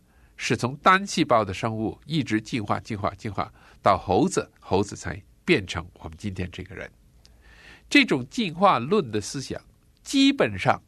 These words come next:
是与神他的创造是抵挡的，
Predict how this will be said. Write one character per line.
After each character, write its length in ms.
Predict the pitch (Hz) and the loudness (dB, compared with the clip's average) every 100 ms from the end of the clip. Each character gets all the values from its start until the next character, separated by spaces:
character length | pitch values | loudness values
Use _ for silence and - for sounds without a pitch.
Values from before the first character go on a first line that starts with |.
| _ _ _ _ _ _ | _ _ _ _ _ _
是 360 | - - 120 - | -6 0 0 0
与 320 | 110 104 92 | -2 0 0
神 600 | 92 - - 113 101 147 - _ _ _ | -2 -6 -2 2 2 0 -12 _ _ _
他 160 | 131 | 0
的 200 | 117 95 98 - | 2 0 -4 -6
创 420 | - 208 123 95 | 4 4 4 -4
造 400 | - 165 101 - _ _ _ _ _ _ _ _ _ - | 4 4 4 -2 _ _ _ _ _ _ _ _ _ -8
是 200 | - 110 | -4 -2
抵 160 | 98 | -2
挡 200 | 95 - | -2 -6
的， 60 | - | -10